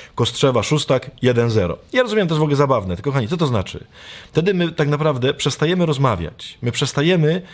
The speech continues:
próbować zobaczyć, że jesteśmy wszyscy po jednej stronie. Otóż uwaga, kiedy jest możliwa rozmowa w Kościele katolickim? Ano możliwa jest wtedy, kiedy zobaczymy, że ja i zaraz dwa głosy, o których powiem, tak naprawdę chodzi nam o to samo. Bo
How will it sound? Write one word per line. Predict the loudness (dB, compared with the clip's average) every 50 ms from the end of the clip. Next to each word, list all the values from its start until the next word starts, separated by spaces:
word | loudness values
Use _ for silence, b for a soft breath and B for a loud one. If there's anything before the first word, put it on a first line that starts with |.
| B B B B B
próbować | 0 2 2 4 2 2 0
zobaczyć, | 0 2 2 0 0 -2 -4 -2 0
że | 0
jesteśmy | 0 0 -2 -2 -2 -2 -4
wszyscy | -4 -4 -4 -4 -2
po | 0 0
jednej | 0 0 0 0
stronie. | 0 0 0 0 0
Otóż | -2 0 0
uwaga, | 2 2 2 2 0 -2 -6 -6 -2
kiedy | 0 0 2 2 2
jest | 0 0 2
możliwa | 2 0 0 2 2 2 2 2
rozmowa | 2 2 2 2 2 2 2 0
w | -2
Kościele | -4 -6 -4 -4 -4 -2
katolickim? | -4 -4 -4 -6 -6 -8 -10 -14 -16 -16 -20 -20 -20 -20 B B B B B B B B
Ano | -2 0 2
możliwa | 2 0 0 2 2 2
jest | 2 2
wtedy, | 0 -2 0 0
kiedy | 0 0 0
zobaczymy, | 2 0 0 0 0 0 0 0 0 -2 -4 -6 -10 -16 -14 -8 -4
że | 0 0 2
ja | 2 2 2 2 0 -2 -2
i | -2 0
zaraz | 0 2 2 0
dwa | 0 0 -2 0
głosy, | 2 0 0 0 0 -2
o |
których | -2 -4 -4 -6 -4
powiem, | -2 -2 -2 0 0 -2 -4 -6 -10 B B B B B B B B
tak | -2 0
naprawdę | 0 0 0 0 -2 0 0 0
chodzi | 2 2 0 2 2
nam | 0 2 2
o | 0
to | 0 -2
samo. | -2 -2 -2 -4 -4 -6 -10 -16 -20 _ -20 -20 -20 B B B B B B B -2
Bo | 2 2 4 4 2 0 -4